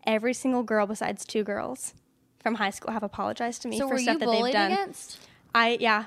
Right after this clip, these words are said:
Speaker 1: but like I said, I made mistakes too. It's
Speaker 2: Mm-hmm.
Speaker 1: not, I know I would be lying if I sat here and was like, "I was great, I don't know what happened." I made mistakes. I did some wrong stuff. I messed up. But I definitely got the hard part of it. Like, I did some bad stuff, but the, some girls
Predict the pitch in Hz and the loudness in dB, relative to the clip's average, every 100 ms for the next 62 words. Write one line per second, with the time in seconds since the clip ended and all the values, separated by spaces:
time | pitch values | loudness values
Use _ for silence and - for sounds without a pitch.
0 | - 247 247 311 311 - 359 269 262 254 | 2 6 6 6 4 6 8 8 6 2
1 | 247 - 220 - - 202 160 - - 247 | 2 2 -2 -2 0 0 0 -8 -2 0
2 | 208 240 - 233 233 226 220 240 220 226 | 4 4 6 6 6 6 6 4 4 4
3 | 220 220 220 214 220 220 - - 277 392 | 4 2 -2 0 2 2 -2 -2 2 4
4 | 262 - 320 381 240 240 415 392 226 214 | 2 2 2 4 2 2 4 4 2 0
5 | 233 - 285 - - 226 233 226 202 - | -2 2 0 -2 -4 0 2 0 -2 -2
6 | 196 - - 233 226 220 - 220 202 202 | -2 -2 0 0 2 0 0 0 0 0
7 | - - 196 208 208 190 - 196 - - | -4 -4 0 0 0 -2 0 -2 -2 -16
8 | - - - 220 208 208 - - _ _ | -20 -20 0 4 6 4 -2 -20 _ _
9 | _ _ _ - - 214 214 185 196 190 | _ _ _ -20 0 2 2 2 0 0
10 | 196 196 190 185 180 - - - _ _ | -2 -2 -2 -2 -2 -4 -8 -20 _ _
11 | _ _ _ _ _ - 208 202 190 180 | _ _ _ _ _ -4 0 2 2 0
12 | - - - - 90 - _ _ 240 233 | -2 -4 -2 -4 -4 -6 _ _ 2 6
13 | 240 247 285 302 262 262 - 262 - 220 | 6 6 4 4 4 4 4 2 4 -4
14 | 190 - 233 254 254 220 208 | -4 -8 -4 0 0 2 -2